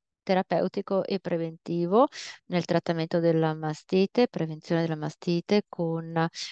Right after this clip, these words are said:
strumenti e gestione preventiva, e abbiamo anche una partnership, eh, con dei servizi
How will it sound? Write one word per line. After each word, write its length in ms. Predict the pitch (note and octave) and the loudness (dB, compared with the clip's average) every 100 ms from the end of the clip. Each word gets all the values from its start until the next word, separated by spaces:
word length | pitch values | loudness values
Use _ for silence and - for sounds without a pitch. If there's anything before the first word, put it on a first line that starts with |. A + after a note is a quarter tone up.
| - | -16
strumenti 1040 | - - F3 E3 E3 E3 E3 - F3+ F3 | -10 -6 -4 -2 0 -2 -4 0 4 4
e 40 | E3 | 4
gestione 560 | E3 D#3+ - E3+ D#3+ | 0 -2 0 2 2
preventiva, 800 | D#3 E3+ F#3+ A#3 - D4+ D#4 E4 - | 0 0 0 -2 4 4 6 4 4
e 400 | C#4+ D#4 F4 F#4 | 4 6 6 6
abbiamo 400 | C#4 - F3+ G#3 | 2 2 0 0
anche 260 | F3 F#3+ A3+ | -4 -2 -2
una 200 | G3+ F#3 | -2 -4
partnership, 1000 | - F3 - - D#3 - F#3+ F#3 _ - G3 - - - - _ | -2 -2 -2 -8 -10 -4 0 0 _ 2 2 0 -20 -20 -20 _
eh, 720 | - F3 E3+ E3 D#3+ D#3 B2 - _ - | 0 2 4 4 2 0 -4 -10 _ -12
con 480 | - F#3 F3 E3+ - | -6 -6 -4 -2 0
dei 140 | G#3 | 2
servizi 580 | G#3+ F#3+ D#3 - - F#3 | 0 -2 -4 -8 0 0